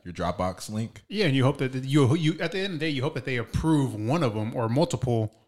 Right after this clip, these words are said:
Speaker 1: The, the, the crazy thing, and, and, uh, being on that subject, is to see the Schweiz, the Mikeys, the Justins, like, "Yo, this kid's talented. I'm not gonna lie." I love
Speaker 2: Yeah.
Speaker 1: to see it because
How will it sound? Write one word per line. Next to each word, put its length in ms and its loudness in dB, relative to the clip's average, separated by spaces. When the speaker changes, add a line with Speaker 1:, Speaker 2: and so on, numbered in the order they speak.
Speaker 1:
The, 240 -6
the, 120 0
the 140 -6
crazy 320 -2
thing, 260 -4
and, 300 -6
and, 200 -8
uh, 100 -12
being 200 -6
on 140 -6
that 140 -6
subject, 380 -6
is 240 -10
to 140 -10
see 680 -2
the 80 -2
Schweiz, 760 0
the 80 -8
Mikeys, 480 -4
the 80 -6
Justins, 520 -4
like, 180 -6
"Yo, 160 -6
this 100 -8
kid's 220 -6
talented. 440 -6
I'm 120 -12
not 140 -12
gonna 140 -10
lie." 220 -10
I 120 0
love 400 4
Speaker 2:
Yeah. 40 0
Speaker 1:
to 80 -4
see 220 -2
it 80 -4
because 520 -4